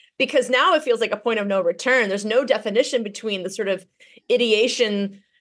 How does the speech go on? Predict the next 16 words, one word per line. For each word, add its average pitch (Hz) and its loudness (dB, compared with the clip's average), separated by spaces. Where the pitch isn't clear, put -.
photography 202 0
and 196 0
the 196 2
reality 208 2
photography. 190 -2
So 220 0
it, 233 4
it 220 2
does 226 6
create 226 0
a 214 -4
kind 208 -2
of 185 0
chaos. - 0
Um, 190 2
and 202 0